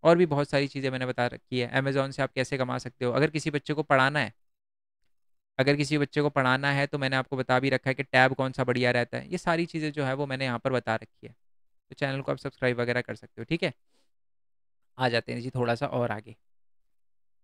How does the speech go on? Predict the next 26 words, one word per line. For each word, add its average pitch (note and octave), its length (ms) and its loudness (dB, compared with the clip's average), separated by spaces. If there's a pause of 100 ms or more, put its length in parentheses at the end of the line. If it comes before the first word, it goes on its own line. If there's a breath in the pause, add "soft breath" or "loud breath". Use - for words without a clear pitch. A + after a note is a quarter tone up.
ठीक C#3+ 100 -4
है, F3 80 -2
नेक्स्ट C#3 260 -4
वाले, C3 180 -2
अच्छा C#3 200 -2
हाँ, B2 160 0
इंग्लिश C3 340 -2
में C#3+ 120 -4
मैं C#3+ 140 -2
पीडीएफ़ C3 340 0
अपलोड B2 260 -2
करूँगा, B2 300 -2
अगर B2 160 0
आपको B2+ 280 -2
इंग्लिश B2 300 -4
मीडियम B2+ 180 -6
में B2+ 80 -4
फ्रेंड B2 280 -4
हो C#3 60 -4
तो C#3+ 100 -10
उसको B2+ 160 -10
बता A#2 240 -2
देना, A2+ 220 -8 (200)
ठीक D#3+ 100 -4
है। E3+ 80 -6 (420)
चलो, A#2 180 4